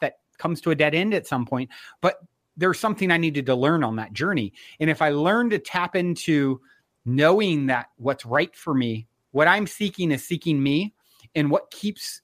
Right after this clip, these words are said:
it at bay is me trying to ever force something. Or, um, you know, here's the thing is when some, when you're following a path that's for you, it, it, it, it, you're lit up about it. You're gonna find excitement in yourself about it. There's gonna be,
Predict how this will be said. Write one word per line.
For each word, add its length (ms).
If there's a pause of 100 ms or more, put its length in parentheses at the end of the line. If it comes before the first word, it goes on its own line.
(120)
it 240
at 240
bay 420 (240)
is 160
me 160
trying 320
to 160
ever 160
force 420
something. 480 (320)
Or, 500 (340)
um, 500
you 140
know, 300 (180)
here's 680
the 60
thing 240
is 180
when 200
some, 220
when 180
you're 180
following 500
a 40
path 320
that's 180
for 360
you, 360 (420)
it, 220
it, 180
it, 180 (100)
it, 140 (120)
you're 220
lit 240
up 180
about 300
it. 140
You're 160
gonna 180
find 380
excitement 800
in 120
yourself 400
about 300
it. 100
There's 200
gonna 180
be, 240